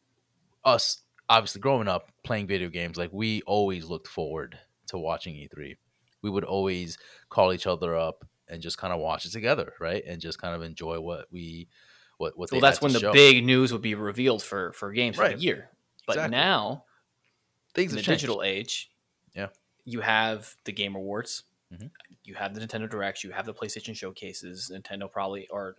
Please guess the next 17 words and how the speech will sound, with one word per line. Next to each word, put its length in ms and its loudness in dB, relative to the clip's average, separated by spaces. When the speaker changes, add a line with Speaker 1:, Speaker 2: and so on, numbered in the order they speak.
Speaker 2:
Xbox 520 -6
probably 240 -4
has 140 -8
their 160 -10
thing 240 -12
coming 200 -12
up 140 -10
soon. 300 -10
It's 160 2
just 140 2
a 60 -4
different 320 -2
age 200 -4
now, 320 -8
right? 320 -8
Where 380 -8
for 520 -6